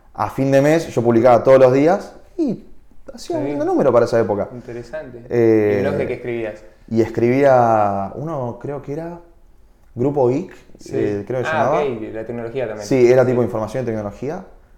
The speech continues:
Speaker 1: Y después, al tercer o al cuarto mes, dije,
Speaker 2: Ujú.
Speaker 1: "¿Por qué el chabón me puede pagar a mí?".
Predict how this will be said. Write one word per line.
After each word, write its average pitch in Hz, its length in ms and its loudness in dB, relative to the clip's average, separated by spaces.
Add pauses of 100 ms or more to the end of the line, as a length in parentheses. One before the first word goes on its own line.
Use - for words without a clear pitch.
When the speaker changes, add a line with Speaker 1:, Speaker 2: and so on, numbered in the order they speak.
(360)
Speaker 1:
Y 113 140 -4
después, 139 760 0
al 107 280 -6
tercer 139 460 0
o 120 120 4
al 110 100 2
cuarto 127 360 0
mes, 143 420 -6
dije, 123 460 -4
Speaker 2:
Ujú. - 60 -20 (260)
Speaker 1:
"¿Por 165 120 -4
qué 269 80 -6
el - 60 -8
chabón 110 200 -6
me - 40 -10
puede 104 160 -4
pagar 98 240 -6
a 98 80 -6
mí?". 98 180 -8